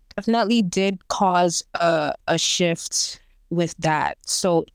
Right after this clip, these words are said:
it was really just trying to make sure that I made the time for myself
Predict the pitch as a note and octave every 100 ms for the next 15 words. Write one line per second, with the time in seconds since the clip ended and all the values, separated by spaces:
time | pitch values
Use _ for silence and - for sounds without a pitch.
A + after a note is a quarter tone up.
0 | - G3 G#3+ A3+ G3+ G#3 A3+ G3 F#3+ -
1 | G#3 F#3+ F3 F3 E3 - F#3 F3 E3 -
2 | D#3+ D#3+ D#3 D#3 E3 E3+ E3+ - E3 D3+
3 | D#3+ D3+ C#3 - D3+ C#3+ C#3